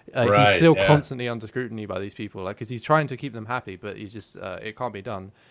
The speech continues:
Speaker 1: because he just can't actually win anything. It's, um, you know, I mean, uh, based on the, the, the travesty of, of, uh, the, the Tory government and what they've been doing in their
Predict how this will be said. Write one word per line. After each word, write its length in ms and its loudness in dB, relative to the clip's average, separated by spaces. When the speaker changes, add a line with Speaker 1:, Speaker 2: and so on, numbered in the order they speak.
Speaker 1:
because 480 -2
he 320 -10
just 280 -8
can't 380 -6
actually 460 -8
win 380 -6
anything. 400 -12
It's, 240 -18
um, 380 -10
you 120 -8
know, 160 -6
I 80 -8
mean, 260 -16
uh, 160 -14
based 360 -4
on 300 -6
the, 520 -6
the, 300 -12
the 80 -12
travesty 640 -6
of, 180 -14
of, 260 -14
uh, 200 -10
the, 360 -14
the 80 -14
Tory 320 -12
government 380 -12
and 80 -14
what 100 -12
they've 200 -14
been 120 -16
doing 440 -14
in 160 -14
their 160 -12